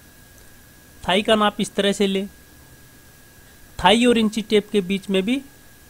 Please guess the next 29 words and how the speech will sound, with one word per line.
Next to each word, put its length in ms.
तीन 200
उंगलियां 400
रखें 300
या 160
फिर 260
customer 380
के 160
according, 540
customer 360
कितनी 280
fitting 260
चाहता 360
है। 160
ये 300
मैं 120
आपको 280
बार 220
बार 160
बताता 340
हूँ, 220
customer 400
से 140
confirm 440
जरूर 380
करते 380
रहें। 380
पैमाश 420
लेते 280
समय 360